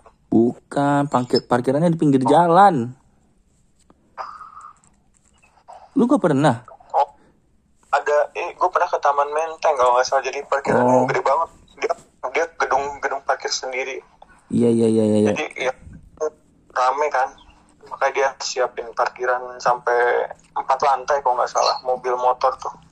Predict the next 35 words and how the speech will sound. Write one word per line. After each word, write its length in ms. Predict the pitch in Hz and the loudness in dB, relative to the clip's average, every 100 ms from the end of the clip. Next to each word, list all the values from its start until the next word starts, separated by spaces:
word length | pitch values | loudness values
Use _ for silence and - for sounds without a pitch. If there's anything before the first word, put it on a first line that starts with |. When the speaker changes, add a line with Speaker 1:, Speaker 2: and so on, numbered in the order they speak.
| _ _ - - | _ _ -20 -8
Speaker 1:
Oh 120 | - | -2
iya, 440 | 120 120 123 120 117 | 0 2 4 4 2
karena 300 | - 117 131 | 2 2 2
di 160 | 143 117 | 2 2
Jakarta 480 | 117 110 110 131 | 2 2 0 0
nih, 320 | 131 147 147 - | 2 2 0 -2
ya 200 | - 123 | -2 0
penduduk 320 | 131 123 120 | 4 4 4
bumi, 420 | 120 117 143 151 | 4 4 4 4
buat 240 | 123 110 - - | 4 2 -2 -6
yang 220 | 117 113 | -2 0
kalian 220 | 113 110 | 2 2
belum 240 | 110 104 101 | 2 2 2
tahu 280 | 104 113 | 2 4
ya, 100 | 110 110 | 2 0
di 160 | 113 | 0
Jakarta 400 | 104 95 101 120 | 0 0 0 0
tuh 120 | 117 | 2
banyak 280 | 127 104 101 | 2 2 2
banget 220 | - 110 | 0 -2
taman-taman 540 | - 104 101 101 98 98 | 0 0 0 0 0 2
gitu 180 | 107 107 | 4 4
ya. 180 | 98 117 - | 2 0 -6
Ya, 120 | - | -2
Bro, 200 | 110 127 | 2 4
ya? 140 | 120 120 - _ - _ _ - | 2 -2 -10 _ -20 _ _ -20
Speaker 2:
Iya, 200 | - 508 - - - - - | -8 -6 -6 -12 -20 -20 -6
banyak 220 | - 120 | -4 0
banget. 240 | 123 123 - - - - - - | 0 0 -2 -20 -20 -20 -20 -8
Speaker 1:
Taman-taman 760 | 95 95 95 95 92 95 98 95 | -2 0 0 0 -2 0 0 0
gitu. 80 | 98 | 0
Speaker 2:
Bagusnya 300 | 98 113 - 175 | 0 0 0 0
emang. 220 | 175 170 - - - - - _ - - _ _ - - - - - | 0 -2 -6 -20 -20 -20 -20 _ -20 -20 _ _ -20 -20 -18 -16 -8
Speaker 1:
Oh, 100 | - | -2
oh, 300 | 123 127 123 | 0 2 2